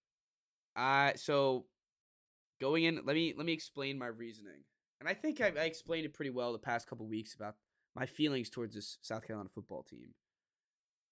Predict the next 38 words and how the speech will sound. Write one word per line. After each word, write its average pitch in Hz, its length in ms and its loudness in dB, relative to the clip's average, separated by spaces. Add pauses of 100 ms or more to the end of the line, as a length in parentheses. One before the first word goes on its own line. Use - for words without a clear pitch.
(100)
Where, 131 440 4 (1700)
sure, 233 320 4
they 208 120 8
were 190 160 4 (240)
winning 165 380 2
some, 151 380 -4
some 156 260 -4
games. 127 380 0
You 127 80 -2
know, 120 60 -2
they 120 60 2
beat 123 240 -6
Kentucky. 123 560 -6
They 117 120 -4
didn't 113 140 -6
have 117 120 -4
their 113 100 -4
quarterback. 104 600 -6 (480)
They - 140 -12
beat 151 180 -2
A 151 160 4
and 143 80 2
M, 139 320 4
but 113 200 -12
they, 82 160 -6
you 92 140 -8
know, 85 200 -12 (280)
that 123 100 -6
was 131 120 -2
a, 117 40 -8 (140)
that 117 80 -2
was 127 100 -4
a 117 40 -12
good 117 240 -6
game, 120 300 0
a - 20 -6
good 110 220 -8
win. 113 340 -8